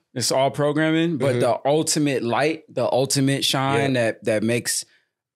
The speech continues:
Speaker 1: things attracted to you is when you can really just be comfortable being in your own skin
Speaker 2: Mm-hmm.
Speaker 1: and being yourself, having your own point of view and not being thirsty. Not, you're, you're not, some people try to play it cool. So, like,
Speaker 2: Mm-hmm.
Speaker 1: they're very excited, but they don't wanna look it. It's like, that's whack.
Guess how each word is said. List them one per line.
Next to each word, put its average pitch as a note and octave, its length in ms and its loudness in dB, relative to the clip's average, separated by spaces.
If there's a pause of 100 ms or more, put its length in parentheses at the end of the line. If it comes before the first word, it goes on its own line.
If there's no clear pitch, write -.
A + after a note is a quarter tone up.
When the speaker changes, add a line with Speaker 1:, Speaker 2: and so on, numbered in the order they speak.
(120)
Speaker 1:
things C3+ 260 0
attracted B2 400 -2
to C#3+ 120 0
you C#3+ 180 0
is A#2 120 -2
when A#2 140 2
you A2+ 140 2
can G#2+ 220 -2
really A#2 280 0
just G#2+ 240 -4
be A2+ 100 -2
comfortable G#2+ 460 -4
being G#2 320 -2
in G2+ 60 0
your F#2+ 140 -2
own G2 180 -4
skin A2 300 -2
Speaker 2:
Mm-hmm. F#2 80 -4
Speaker 1:
and F2 100 -8
being G2 220 -2
yourself, F#2+ 420 -4
having G2+ 220 -4
your F#2 120 -2
own A2+ 220 0
point A2 240 -2
of G2+ 80 -4
view A2 420 -2 (340)
and G#2 140 0
not A2+ 200 0
being A#2+ 220 0
thirsty. B2+ 680 -2 (580)
Not, D#3 320 2
you're, E3 140 2 (100)
you're C#3+ 160 2
not, E3+ 460 0
some F3+ 240 2
people E3 180 0
try D#3+ 160 0
to C#3 60 0
play C3 260 2
it A#2 100 -4
cool. F3 420 0
So, - 160 0
like, B2 100 2
Speaker 2:
Mm-hmm. C#3 80 0
Speaker 1:
they're B2 100 2
very C#3+ 260 2
excited, D3 460 0
but C3 80 0
they C3 100 0
don't C3 140 0
wanna C3 140 0
look C#3 260 0
it. D3 40 2
It's A#2+ 140 0
like, G2 140 -2
that's B2+ 240 0
whack. G#2+ 340 -2